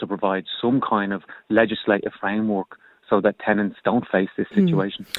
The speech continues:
Speaker 2: Well, that's the thing. You could argue not much has changed since this eviction ban was brought in at the end of October anyway, you know, and you'd wonder what other measures would actually be in place, tangible measures in the next six months if they were to, to extend the eviction ban as well.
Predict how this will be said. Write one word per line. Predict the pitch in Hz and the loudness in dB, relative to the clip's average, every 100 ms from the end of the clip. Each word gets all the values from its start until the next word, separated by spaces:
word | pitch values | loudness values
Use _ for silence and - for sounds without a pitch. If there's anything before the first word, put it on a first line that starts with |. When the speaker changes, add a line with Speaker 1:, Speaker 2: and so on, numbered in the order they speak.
| - - | -10 -2
Speaker 2:
Well, | 311 | 0
that's | 370 415 | 2 2
the | 185 | 2
thing. | 208 | 4
You | 185 | 4
could | 180 190 | 4 4
argue | 254 247 175 | 2 4 4
not | 151 156 | 4 2
much | 160 143 | 0 0
has | 139 | -4
changed | - 160 160 160 - | 2 4 4 2 0
since | - 160 - | 2 2 4
this | 208 185 | 0 2
eviction | 190 175 170 | 0 2 2
ban | 165 160 151 | 4 2 2
was | 139 | 2
brought | 170 160 | 4 4
in | 160 151 | 4 2
at | |
the | 139 156 | 2 4
end | 160 151 | 4 2
of | 147 | 0
October | 143 170 165 147 147 | 2 4 4 2 4
anyway, | 196 202 170 | 4 6 4
you | 165 196 | 4 4
know, | 180 | 4
and | 165 - 202 | 2 0 2
you'd | 170 | 2
wonder | 170 208 190 175 - - - - | 4 4 4 2 -2 -10 -10 -6
what | - 170 190 | 2 6 6
other | 185 185 | 6 4
measures | 180 180 175 156 | 4 6 4 4
would | 160 190 | 6 6
actually | 214 175 - 185 143 _ - | 6 2 2 2 2 _ -2
be | - 170 | 2 4
in | 151 | 6
place, | 175 165 - - | 4 4 0 0
tangible | 175 180 196 196 | 2 4 4 4
measures | 170 160 156 147 - | 6 4 2 0 -2
in | - 175 | 2 4
the | 160 | 4
next | 160 190 - | 4 2 2
six | 208 - | 0 4
months | 185 160 - | 4 4 0
if | 156 | 0
they | 156 | 4
were | 143 190 | 4 4
to, | 208 185 160 | 4 2 2
to | 170 | 2
extend | 151 - 180 170 | 2 2 2 2
the | 151 | 2
eviction | 151 160 - 160 | 2 2 2 4
ban | 160 151 | 4 2
as | 147 | 4
well. | 170 170 | 4 4